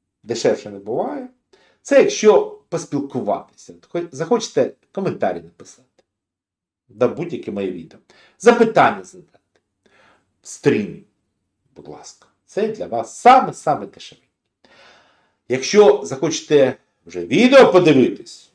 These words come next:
проаналізувати, зробити висновок, теж задати запитання, оце вже для спонсорів, які вже продвинуті. Тобто два пакети. Обирайте. Ну, зрозумійте ви нарешті,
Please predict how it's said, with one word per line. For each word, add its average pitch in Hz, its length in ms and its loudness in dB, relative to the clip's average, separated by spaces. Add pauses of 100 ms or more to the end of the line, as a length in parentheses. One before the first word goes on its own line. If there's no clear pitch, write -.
(840)
проаналізувати, 98 1200 4
зробити 98 520 -6
висновок, 139 1000 2
теж 139 320 2
задати 175 400 -6
запитання, 147 640 -14 (320)
оце 156 260 0
вже 104 220 -6
для 110 560 -4
спонсорів, 127 720 -8
які 92 300 -10
вже 87 280 -8 (320)
продвинуті. 127 560 -6 (300)
Тобто 320 400 -12 (540)
два 143 240 -4
пакети. - 520 -20 (320)
Обирайте. 220 360 -4 (1080)
Ну, 143 100 -12
зрозумійте 156 580 -6
ви 95 80 -6
нарешті, 76 420 -18